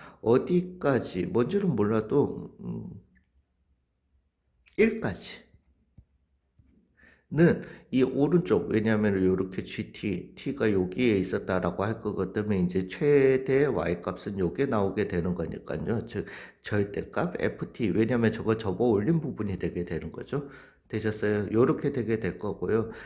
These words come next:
T가 그래서 일보다 크게 되고요. 이제 일보다 크게 되고 언제까지냐? 아니지, 언제까지도 아니지.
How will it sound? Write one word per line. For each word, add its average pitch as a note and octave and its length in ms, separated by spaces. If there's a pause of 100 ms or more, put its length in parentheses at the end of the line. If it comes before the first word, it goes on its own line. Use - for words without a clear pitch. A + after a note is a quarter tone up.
(220)
T가 C3+ 520
그래서 G#2+ 440
일보다 E3+ 920 (320)
크게 C#4 400
되고요. F#2+ 680 (260)
이제 A#2+ 180
일보다 F3+ 520
크게 F#3 300
되고 G#2 420
언제까지냐? F#2+ 1400 (320)
아니지, A2+ 340
언제까지도 A#2+ 640
아니지. F2+ 440